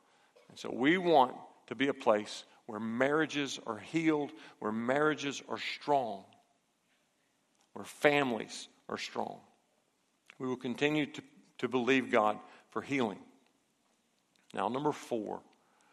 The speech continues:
we will double down on training and equipping because it is the job of the church. It's our job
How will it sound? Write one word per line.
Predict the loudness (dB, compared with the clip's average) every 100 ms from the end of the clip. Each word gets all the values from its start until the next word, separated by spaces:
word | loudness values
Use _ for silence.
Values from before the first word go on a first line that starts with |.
| _ _ _ _ -4
we | 0
will | 6 8 6 4 0
double | 6 8 8 4 2 -8 -2
down | 2 2 2 -4 -10 -20 _ _ _ _ _ _ _ _ _ _ _ _ -12
on | -10
training | -6 -2 -2 -2 -6 -8 -14 _ _ _ _ -6
and | -6
equipping | -4 -6 -6 -10 -16 _ _ _ _ _ _ _ _ _ _ _ _ _ _ _ _ _ _ _ _ -16
because | -8 -4 -4
it | -4
is | -6 -10
the | -14
job | -8 -4 0 0 -2
of |
the | -8
church. | -10 -10 -10 _ -18 -18 _ _ _ _ _ _ _ _ _ _ _ _ _ _ -14
It's | -4
our | -4
job | 0 0 0